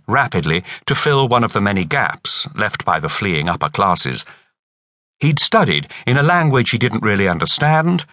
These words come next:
and been handed a degree he didn't really deserve. The Soviets added his name to the roster of Asian communists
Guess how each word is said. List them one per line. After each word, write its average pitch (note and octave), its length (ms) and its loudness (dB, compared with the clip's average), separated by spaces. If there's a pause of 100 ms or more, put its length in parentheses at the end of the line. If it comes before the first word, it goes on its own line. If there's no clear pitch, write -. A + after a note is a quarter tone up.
(260)
and A#2 160 2
been A2 160 0
handed B2 400 0
a G2+ 60 0
degree G#2 500 0
he G2 140 -2
didn't F2+ 280 -2
really D2+ 220 0
deserve. C2 680 -4 (720)
The G3+ 100 0
Soviets A#2+ 560 2
added A2 320 -2
his F#2 160 -2
name D#2+ 320 -2
to G#2 100 -2
the G2 120 0
roster A2+ 380 0
of G2+ 260 -2
Asian G2+ 500 0
communists E2+ 720 -2